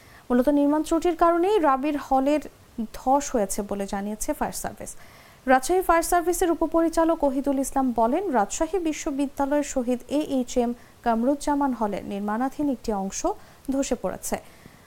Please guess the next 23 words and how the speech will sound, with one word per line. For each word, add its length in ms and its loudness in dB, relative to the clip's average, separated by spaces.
আমাদের 340 6
পাঁচটি 440 0
ইউনিট 320 2
উদ্ধার 300 2
কাজ 240 -2
করছে। 360 -6
এই 120 -4
ঘটনায় 460 0
তিনজনকে 460 0
আমরা 220 2
হাসপাতালে 680 -4
পাঠিয়েছি। 480 -6
আর 200 -2
কেউ 140 -2
চাপা 380 -4
পড়ে 260 0
আছে 340 0
কিনা, 320 0
এজন্য 280 4
উদ্ধার 340 0
অভিযান 360 2
চলমান 380 0
রয়েছে। 380 -4